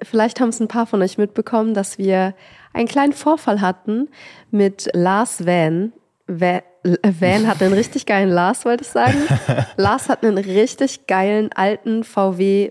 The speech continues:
Speaker 1: Van
Speaker 2: Ja.
Speaker 1: Bus. Ich
Speaker 2: Ich
Speaker 1: hab
Speaker 2: mu-
Speaker 1: keine Ahnung, was für eine, was für ein Modell, weißt du's?
Speaker 2: Nee, ich auch nicht. Auf
Speaker 1: Er sieht
Speaker 2: jeden
Speaker 1: einfach
Speaker 2: Fall,
Speaker 1: nur alt
Speaker 2: es
Speaker 1: aus
Speaker 2: ist ein
Speaker 1: und schön.
Speaker 2: V W.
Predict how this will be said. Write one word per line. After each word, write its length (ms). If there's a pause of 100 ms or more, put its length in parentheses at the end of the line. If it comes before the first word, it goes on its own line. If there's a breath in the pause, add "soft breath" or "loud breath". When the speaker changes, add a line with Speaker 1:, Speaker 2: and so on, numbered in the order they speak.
Speaker 1:
Van 640 (260)
Speaker 2:
Ja. 220
Speaker 1:
Bus. 480 (800 soft breath)
Ich 100
Speaker 2:
Ich 80
Speaker 1:
hab 160
Speaker 2:
mu- 60
Speaker 1:
keine 240
Ahnung, 320
was 260
für 120
eine, 440
was 240
für 80
ein 60
Modell, 340
weißt 240
du's? 200
Speaker 2:
Nee, 340
ich 160
auch 100
nicht. 320 (140)
Auf 100
Speaker 1:
Er 80
sieht 60
Speaker 2:
jeden 160
Speaker 1:
einfach 140
Speaker 2:
Fall, 60
Speaker 1:
nur 140
alt 220
Speaker 2:
es 80
Speaker 1:
aus 180
Speaker 2:
ist 160
ein 40
Speaker 1:
und 100
schön. 100 (120)
Speaker 2:
V 40
W. 240